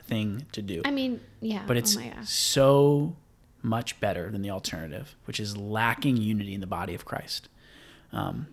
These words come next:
Speaker 1: for your sake and for others, 'cause people are missing out on all the gifts and all that you have to offer the body, 'cause God, <laughs> we were made fearfully and wonderfully, and that is something that we need to bring
Speaker 2: Yeah.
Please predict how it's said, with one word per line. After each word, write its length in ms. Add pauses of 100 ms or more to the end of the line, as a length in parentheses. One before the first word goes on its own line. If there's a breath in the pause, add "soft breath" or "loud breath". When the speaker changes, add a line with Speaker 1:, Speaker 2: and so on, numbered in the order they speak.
Speaker 1:
for 140
your 280
sake 300
and 160
for 120
others, 540
'cause 120
people 380
are 100
missing 580
out 340
on 200
all 220
the 100
gifts 600 (100)
and 100 (100)
all 240
that 160
you 140
have 200
to 100
offer 280
the 80
body, 420 (240 soft breath)
'cause 140
God, 340 (200)
<laughs> 180
we 240
were 100
made 300
fearfully 500
and 140
wonderfully, 380
and 140
that 140
is 100
something 300
that 140
we 80
need 140
to 60
bring 640 (100)
Speaker 2:
Yeah. 280